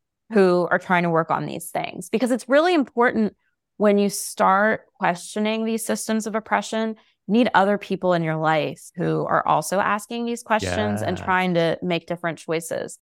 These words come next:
Speaker 2: It's kinda like this online mental health gym class.
Speaker 1: Maybe, yeah.
Speaker 2: Yeah.
Speaker 1: And, you know, we, we've done some market research and, and also research on Gemma customers, 'cause we've had maybe almost, like, a thousand folks have come through at different points. And so we did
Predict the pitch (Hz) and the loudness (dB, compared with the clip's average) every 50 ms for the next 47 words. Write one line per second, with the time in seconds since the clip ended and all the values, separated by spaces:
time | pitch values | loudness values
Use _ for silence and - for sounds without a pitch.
0 | _ _ _ - 147 - - - 208 240 240 233 202 - - 208 - 196 - 127 | _ _ _ -6 -6 -2 0 2 2 4 4 4 4 6 4 4 4 2 2 2
1 | 127 139 139 139 135 135 127 117 117 123 139 - 143 117 107 113 110 123 139 127 | 2 2 2 2 2 0 0 0 0 0 0 0 -2 -2 0 0 0 0 0 -2
2 | - _ _ - 104 98 - - 101 107 131 143 143 139 135 139 131 - - - | -6 _ _ -18 -18 -10 -4 -2 -2 0 0 -2 -2 -4 -4 -6 -6 -6 -4 -2
3 | 104 123 190 202 120 - - - - - - - _ _ 226 233 233 240 262 320 | -2 0 -2 -4 -6 -8 -12 -16 -18 -20 -20 -20 _ _ 2 4 6 6 6 6
4 | 403 415 359 285 269 254 294 330 330 - 226 277 285 349 440 466 453 - - 254 | 6 6 4 4 4 4 4 4 4 4 4 4 4 4 4 2 2 2 2 2
5 | 262 247 - 240 277 269 277 262 - - 208 202 247 247 240 247 240 240 233 - | 0 0 0 0 0 2 2 0 -2 -2 -2 0 2 2 4 4 4 2 2 2
6 | 226 233 - - 247 254 269 254 311 277 247 226 208 214 - 247 - 196 240 247 | 0 0 2 2 2 2 2 2 0 2 4 4 4 4 2 -2 -4 -2 -2 -2
7 | 247 - - 247 240 233 233 233 214 - - - - - 202 185 - 202 208 196 | -2 -2 0 0 2 2 0 0 -4 -8 -16 -6 -2 -2 0 0 2 2 4 4
8 | 208 220 - 262 233 190 214 214 - 208 185 - - - _ - 190 185 180 170 | 4 2 2 2 2 2 2 2 2 0 -2 -4 -8 -4 _ 2 2 4 2 0
9 | - - - - 196 185 185 180 180 175 - _ _ _ _ - 240 269 - - | -4 -4 0 2 4 4 4 2 0 -2 -6 _ _ _ _ 2 2 2 2 0
10 | 233 202 175 165 - - - - 196 190 185 196 202 185 - _ _ _ _ _ | 0 0 0 0 0 -4 -6 -4 -2 0 2 2 2 2 -2 _ _ _ _ _
11 | _ _ _ _ _ _ _ - - - 640 480 320 285 277 - - 214 202 196 | _ _ _ _ _ _ _ 0 2 4 4 4 4 4 2 0 0 2 2 2
12 | 202 - 175 190 214 214 226 196 190 208 190 139 - - - - - 202 185 190 | 2 4 4 4 4 2 -2 0 2 4 4 4 2 -2 -8 -6 -2 -2 -2 -2
13 | - - 185 175 175 - 185 180 180 170 180 190 196 190 180 175 196 175 - - | -2 -4 -4 -4 -2 0 2 2 4 4 4 2 0 0 -2 -2 -2 -4 -4 -4
14 | - 175 156 165 214 233 - 202 196 - 226 196 208 208 - 240 247 269 277 214 | -2 0 0 0 -2 0 0 -2 0 2 2 2 2 4 6 6 8 8 6 4